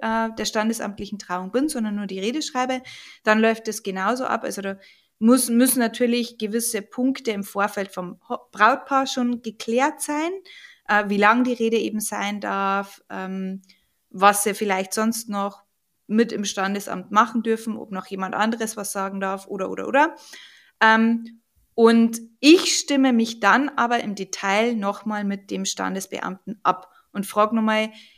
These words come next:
möchten Sie ein paar einleitende Worte sagen oder formuliere ich die auch komplett aus? Möchten Sie ein paar abschließende Worte sagen oder macht es einfach, ah, schreibt es komplett ich und Sie übernehmen dann die komplette Rede?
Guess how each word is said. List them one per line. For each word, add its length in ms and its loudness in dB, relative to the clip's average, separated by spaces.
möchten 460 4
Sie 420 -2
ein 200 -6
paar 140 -6
einleitende 500 -2
Worte 300 -6
sagen 400 -8
oder 260 2
formuliere 640 0
ich 240 -4
die 180 -6
auch 200 -4
komplett 500 -8
aus? 260 -6
Möchten 540 2
Sie 400 0
ein 200 -2
paar 120 -2
abschließende 540 -2
Worte 280 -6
sagen 360 -6
oder 540 -2
macht 440 2
es 80 -6
einfach, 360 -2
ah, 300 4
schreibt 360 2
es 160 -6
komplett 380 -2
ich 260 -2
und 340 -4
Sie 400 -4
übernehmen 460 -2
dann 320 -4
die 100 -12
komplette 480 -4
Rede? 380 4